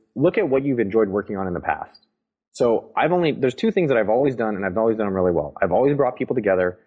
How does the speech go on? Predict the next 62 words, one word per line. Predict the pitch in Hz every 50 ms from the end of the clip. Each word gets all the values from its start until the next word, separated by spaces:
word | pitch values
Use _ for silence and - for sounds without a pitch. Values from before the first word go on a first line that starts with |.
| _ _ _ -
and | - 104
I've | 98 -
always | 95 107 113 117 -
had | 120 107
a | 95
big | 85 - 98 95
mouth | 95 90 82 85 -
about | 87 82 80 78 -
things | 90 85 85
I | 80
like. | 78 71 71 69 - - - _ _ _ _ _ _ _ _ _ _ _ _ -
And | 107 117 107
so | - 147 127 117
AppSumo | - 107 110 - - - 220 254 208 143
really | 131 143 143 131 117 - - -
was | - 95 113 123 110 107 101
that. | 110 135 147 90 78
It | 82 85
was | 104 98
like, | 113 107 90
"All | 120
right, | 120 104 92
well, | 98 104
how | 113 127
do | 135 151
I | 139 127
just | 123 113 - _
tell | - - 101 110
people | 117 - 120 110 123 113 113 110 107 - -
about | 95 104 101 -
products | - 165 165 185 156 - -
that | 87 78
I | 78
like?" | 80 - - - _ _ _ _ _ _ _ _ _ _ _ _ _
And | - 101 101
it | 110 107
was | 107 110 104
like, | 113 101 - -
"Let | 73 90 87
me | 101 110
just," | 123 123 - - _
and | - 104 107 107
that's | 110 110 -
what | 117
I've | 104 101 92 92
done | 110 123 123 110
with | 101 101 92 101
this | 104 92 85 -
business. | 110 110 101 101 73 76 - - - _ _ _ _ _ _ _ _ _
So | - - 135 120 113 - - - -
with | 135 139 120
people, | - - 160 147 147 - -
with | - - 107 -
other | - 151 185 185
people, | - - - 113 110 104
if | 95 -
you | 127 139
don't | 156 143 127
know | 127 117
what | 117 110 -
that | 98 90 104
is, | 131 135 98 82 90 - - -